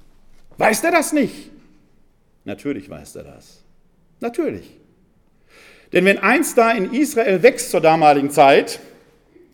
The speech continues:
und wenn eins zwischen Bethanien und Jerusalem wächst, dann sind das Feigenbäume.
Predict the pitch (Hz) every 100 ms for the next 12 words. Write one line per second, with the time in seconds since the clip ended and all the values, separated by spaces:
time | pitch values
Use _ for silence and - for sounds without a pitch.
0 | - 185 180 180 226 302 220 135 - 202
1 | 196 175 170 254 262 285 214 165 156 139
2 | 202 330 254 160 143 160 233 - - -
3 | - 147 143 233 226 175 - 214 247 196
4 | 151 135 110 82